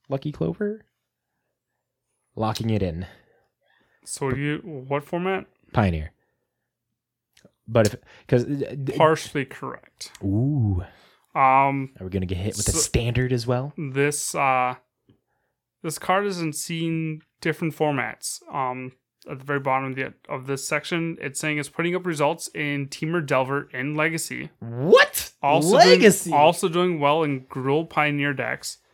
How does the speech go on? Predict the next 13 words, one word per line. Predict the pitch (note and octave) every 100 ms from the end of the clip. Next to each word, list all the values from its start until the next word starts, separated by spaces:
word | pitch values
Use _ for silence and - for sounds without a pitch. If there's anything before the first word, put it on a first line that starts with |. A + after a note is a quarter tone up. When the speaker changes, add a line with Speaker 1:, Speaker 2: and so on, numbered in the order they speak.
| -
Speaker 1:
Oh, | E2 A2+ A#3+
Speaker 2:
And | - C#3+
of | D3
Speaker 1:
shit. |
Speaker 2:
course, | - D3+ C#3 C#3+ - - _
Standard, | - - A#2+ A2 A2+ - _ _
'cause | - C3+
it | C3+
is | C3
from | - D3+ B2+
Wilds | A#2+ A#2+
of | A#2+
Eldraine. | A#2+ B2+ -